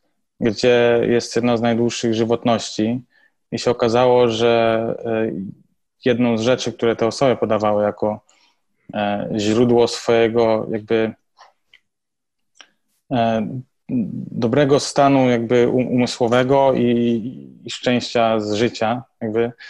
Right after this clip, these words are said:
które też w ich w-, w mniemaniu sprawiało, że, e, że były tak długo w stanie żyć, e, to było właśnie to, że, e,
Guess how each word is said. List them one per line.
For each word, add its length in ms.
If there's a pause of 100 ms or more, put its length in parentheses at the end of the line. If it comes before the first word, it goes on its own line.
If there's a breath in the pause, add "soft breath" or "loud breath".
(180 loud breath)
które 140
też 340
w 120
ich 280
w-, 120
w 240
mniemaniu 680
sprawiało, 580
że, 260 (500 loud breath)
e, 420
że 160 (140)
były 540
tak 300
długo 220
w 60
stanie 380 (160)
żyć, 480 (640 soft breath)
e, 180
to 120
było 180
właśnie 320
to, 180
że, 520
e, 480